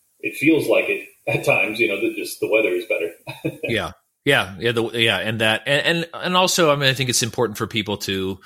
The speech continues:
Speaker 2: um, and actually important for a lot of Californians to realize this, and I think a lot do, uh, is, um, although the stereotype is that Californians are all wealthy, there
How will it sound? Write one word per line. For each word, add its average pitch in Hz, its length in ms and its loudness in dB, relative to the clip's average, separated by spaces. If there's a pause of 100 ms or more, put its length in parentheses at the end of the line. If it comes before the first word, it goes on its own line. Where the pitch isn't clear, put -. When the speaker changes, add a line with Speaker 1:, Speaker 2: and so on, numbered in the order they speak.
(340)
Speaker 2:
um, 92 340 -4
and 123 160 2
actually 104 440 0
important 107 300 -4
for 117 80 -2
a 101 40 0
lot 104 160 4
of 101 60 2
Californians 107 600 0
to 95 80 -2
realize 87 400 2
this, 104 160 4
and 156 80 4
I - 40 4
think 120 140 0
a 98 40 2
lot 82 200 2
do, 92 400 0 (120)
uh, 85 360 -2 (560)
is, 101 560 4 (100)
um, 87 420 0 (960)
although 123 400 6
the 107 280 2
stereotype 123 680 4
is 104 100 2
that 101 120 -2
Californians 98 520 0
are 92 100 -2
all 87 140 -2
wealthy, 113 500 0
there 120 220 2